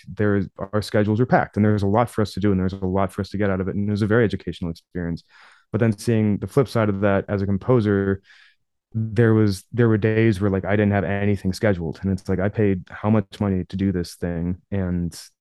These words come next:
I have, like, six things over ten days. And it's kinda like, what, what is, what is the big payoff here? And I think at the end of the day, the big payoff is you get to put it on your resume. You might get a decent recording out of it. And hopefully, if you're working with good musicians, you'll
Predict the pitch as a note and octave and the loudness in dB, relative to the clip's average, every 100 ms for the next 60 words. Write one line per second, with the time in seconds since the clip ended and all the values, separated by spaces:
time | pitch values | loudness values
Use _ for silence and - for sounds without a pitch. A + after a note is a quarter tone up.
0 | _ _ _ - G2+ G2 F#2+ F#2 - - | _ _ _ -4 -2 -2 -2 -6 -8 -14
1 | - G2+ - - G#2+ F#2 E2+ - - G2 | -8 -8 -6 -2 -2 0 -4 -10 -10 -10
2 | - F#2 - G2+ F#2+ E2+ C2 - - G2 | -8 -8 -2 0 0 0 -4 -8 -10 -6
3 | F#2 - G#2 G2 F2+ - F2 - _ _ | -6 -4 -4 -2 -4 -6 -10 -10 _ _
4 | _ _ _ _ G2+ A#2 B2 G#2+ C#3+ D3 | _ _ _ _ 0 4 4 4 4 4
5 | A2+ A#2+ A#2 A#2 G2+ A2 G2+ F#2 - F2+ | 4 2 2 0 0 0 0 0 -4 -4
6 | F2+ F#2 - G#2+ G#2 - G2 G#2 G2+ G2 | -4 -4 -4 -2 -2 -2 -4 -2 -2 2
7 | A2+ G2+ F#2 G#2+ G2 G#2 G#2+ G#2+ G#2 G2 | 2 2 0 -2 0 2 2 2 0 -2
8 | G2+ - _ _ _ _ G#2+ G#2 G2+ A#2+ | -4 -12 _ _ _ _ -4 -2 -2 2
9 | A#2 A2 G#2 G#2 A2+ C3 C#3+ D3 A2+ G#2 | 2 4 2 2 4 4 4 4 4 2
10 | G#2 G2 G#2 - E2+ F#2+ A2+ A2+ A2+ A2+ | 2 0 -2 -2 -4 -2 0 2 2 2
11 | A2 F#2+ A#2 A2 A2+ A2+ G#2 G2+ G2+ G2+ | 2 0 0 -2 -2 -2 -2 -2 -2 -2
12 | F#2 G2+ F#2+ F#2 G2 - A2+ A2+ G#2+ - | -4 -2 -2 -2 -4 -2 0 0 -2 -6
13 | G2 F#2+ F#2 | -2 -2 -2